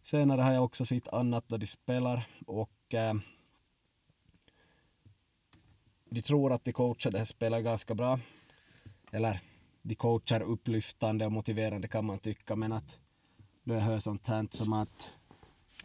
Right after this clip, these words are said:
jag ska ge ett exempel bara från någon situation. De håller på lite som kommentatorer på T V.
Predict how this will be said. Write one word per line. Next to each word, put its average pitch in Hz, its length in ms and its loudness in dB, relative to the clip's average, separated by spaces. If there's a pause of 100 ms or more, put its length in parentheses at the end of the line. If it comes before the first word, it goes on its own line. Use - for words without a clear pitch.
jag 113 140 -4
ska 120 120 -2
ge 113 60 2
ett 101 80 -2
exempel 107 460 -2
bara 107 180 -2
från 110 220 -2
någon 110 100 0
situation. 113 600 -2
De 120 140 -2
håller 123 200 2
på 135 200 2
lite 123 200 2
som 120 180 0
kommentatorer 120 960 0
på 110 120 -4
T 113 260 -2
V. 123 200 0